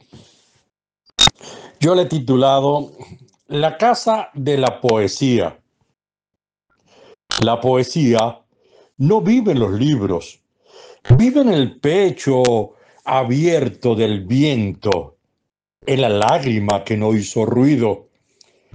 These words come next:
en la risa que estalló por dentro. No camina, flota, no grita, susurra, pero cuando toca el alma,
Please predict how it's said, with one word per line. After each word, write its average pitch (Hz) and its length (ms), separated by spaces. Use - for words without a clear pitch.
en 214 180
la 202 80
risa 240 580
que 202 120
estalló 185 580
por 120 240
dentro. 101 640
No 101 300
camina, 98 760
flota, 95 960
no 147 200
grita, 170 760
susurra, 87 1200
pero 135 280
cuando 113 400
toca 175 340
el 131 100
alma, 113 600